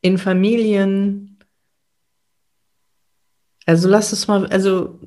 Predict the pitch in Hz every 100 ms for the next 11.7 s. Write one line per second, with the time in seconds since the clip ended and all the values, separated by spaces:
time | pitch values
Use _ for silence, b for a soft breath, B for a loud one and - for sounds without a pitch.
0 | - 185 196 196 - - - 185 - 190
1 | 190 196 - 196 196 233 226 202 196 208
2 | 196 196 226 220 - 185 180 208 214 226
3 | 226 185 196 208 190 196 - 190 220 226
4 | 165 170 175 196 214 185 214 269 233 220
5 | 226 226 208 202 202 208 214 202 214 202
6 | 202 285 240 196 - 170 180 196 185 175
7 | - 254 311 165 - 165 165 170 170 170
8 | 185 247 214 180 165 165 165 135 190 196
9 | - 165 165 170 180 175 220 214 208 B
10 | B B - 185 190 - 180 175 175 208
11 | - 196 240 196 165 - -